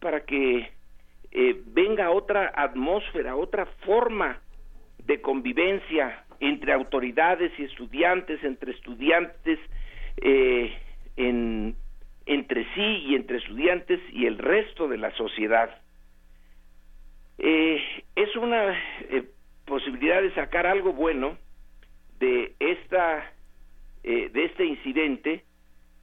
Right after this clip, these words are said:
que pareciera ser, eh, como parte de esa herencia que todavía va a estar actuando entre nosotros. No va a ser nada más la unam,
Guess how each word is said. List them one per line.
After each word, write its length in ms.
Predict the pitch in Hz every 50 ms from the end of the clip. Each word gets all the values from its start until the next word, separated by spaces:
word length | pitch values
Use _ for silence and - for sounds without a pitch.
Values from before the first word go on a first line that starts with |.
| - - - - -
que 580 | - - 135 135 127 123 123 120 120 117 110 107 - - - - - -
pareciera 960 | - - 101 104 110 104 - - - 160 185 202 208 190 180 165 - - - - - - - - - - -
ser, 380 | 165 170 170 170 165 165 185 - - - - - - - - - - - -
eh, 340 | - 131 127 127 123 - - - - - - - - - - - - - - - - -
como 420 | - 131 131 127 123 123 120 120 - - - -
parte 600 | 147 156 180 202 208 202 - - 190 185 170 143 127 123 - - 117 110 104 - - - - - - - 110 110 107
de 340 | 117 117 117 113 110 104 -
esa 560 | - - 135 151 151 - 185 180 170 160 165 - - - - - - - - - - - -
herencia 600 | - 123 131 143 165 180 190 180 - 196 185 175
que 140 | - 180 151
todavía 800 | - - - 202 202 220 214 226 214 196 151 170 185 190 185 180
va 160 | - 170 165
a 60 | 160
estar 400 | 170 165 - - - 160 151 151
actuando 540 | 156 151 - - - 160 160 160 156 143 135
entre 220 | 135 120 135 127 120
nosotros. 420 | 120 117 117 - 180 180 180 147
No 140 | 123 147 151
va 80 | 147 147
a 60 | 127
ser 120 | 147 139
nada 220 | 131 139 135 127 120
más 220 | 123 127 123 110 107
la 80 | 104
unam, 340 | 101 107 135 175 190 185 -